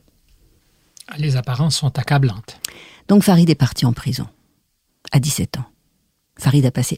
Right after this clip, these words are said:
Speaker 2: un an en prison. Pendant un an, entre dix-sept et dix-huit ans. Dans une vie d'homme, c'est pas rien. Et puis il a été jugé. Et là, la cour d'assises des mineurs à l'époque, puisqu'il était mineur au moment des faits, rend une décision complètement,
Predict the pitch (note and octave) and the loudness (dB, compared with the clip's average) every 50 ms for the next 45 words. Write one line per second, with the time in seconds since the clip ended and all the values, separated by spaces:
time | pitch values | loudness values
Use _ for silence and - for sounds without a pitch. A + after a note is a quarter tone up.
0 | - _ D3 C3+ A#2+ G#2+ G#2+ G#2 F#2 - - - - A2 A2+ - - A#2 - _ | -4 _ 4 4 4 4 2 0 -2 -4 -8 -10 -10 -8 -6 -6 -8 -8 -10 _
1 | _ _ - - B2 A#2+ - - _ _ _ _ _ _ _ - D#3+ D#3+ D3+ D3 | _ _ 0 2 2 2 2 -2 _ _ _ _ _ _ _ 2 4 6 6 6
2 | C#3+ D3 - - - C#3+ C#3+ - - C#3+ B2+ B2 C3+ B2 - - C3+ C3+ - A#2+ | 4 2 0 0 2 0 0 2 0 -2 -2 -2 -4 -4 -2 -4 -4 -4 -4 -6
3 | B2+ - B2+ B2+ C3+ A#2 - - - F3 D3+ - _ _ - F3 D3+ C#3 D#3 D#3 | -6 -6 -8 -6 -6 -8 -8 -6 -8 -8 -8 -10 _ _ 0 2 2 4 4 4
4 | D3+ C#3+ D#3 D3 B2+ B2+ C3+ E3 G3 A#3+ - _ _ _ _ _ _ _ _ _ | 4 4 0 0 2 4 4 4 2 0 -4 _ _ _ _ _ _ _ _ _
5 | _ _ _ _ _ _ - - D3+ - - - - A2 G#2+ - - _ _ _ | _ _ _ _ _ _ -4 -4 -2 -2 -2 -4 -4 -8 -12 -14 -18 _ _ _
6 | _ _ _ _ _ _ - - - - - - _ G#3+ G3 - - D#4 D#4 C#4 | _ _ _ _ _ _ -20 -20 -20 -20 -20 -6 _ 0 0 2 4 4 4 6
7 | G3+ E3+ - - G#3 G3 F#3 G3 G3 F3+ D3+ D3 C#3+ C#3 - _ _ _ _ _ | 4 4 4 6 4 6 6 4 4 2 2 2 0 0 -4 _ _ _ _ _
8 | _ - - E3+ E3+ E3 F3 G3 B3 C#4 G3 D3+ - - G3+ G3 E3 D3+ C#3+ - | _ -4 2 4 4 6 6 4 4 4 2 2 2 2 2 4 4 4 2 2
9 | - G#3+ G#3+ E3 C#3+ C3+ C3+ C3+ C3+ D3+ F#3+ G#3+ E3 C3 A#2 C3+ - F#3+ - - | 0 -2 0 4 6 6 8 8 8 6 6 4 4 2 0 0 -2 -4 -4 -4
10 | - - - - - - - - A#2+ A#2+ B2 B2 A#2+ A#2+ A2+ A2+ A#2 A2+ A2+ - | -10 -12 -10 -10 -8 -6 -2 -2 0 2 2 2 0 0 0 0 0 -2 -2 -4
11 | - - F#3+ G3+ - _ - - - - - - - - - D#3 B2+ F3 A#3+ A#3 | -4 -4 -6 -6 -6 _ -20 -20 -20 -20 -20 -20 -20 -4 -2 0 4 6 6 8
12 | G#3 F#3+ D#3+ F3+ F3+ - - - G3+ G3 G#3+ B3+ C4+ B3+ - _ _ _ _ - | 8 6 6 6 2 2 0 -2 -2 0 2 0 0 0 -2 _ _ _ _ -6
13 | - B3+ C#4+ C4+ - _ _ - G3+ F#3+ F#3 - _ - - F3 E3+ F3 F#3+ G3+ | -2 0 0 0 -2 _ _ 0 2 2 2 0 _ 0 4 4 6 6 6 4
14 | A#3 | 0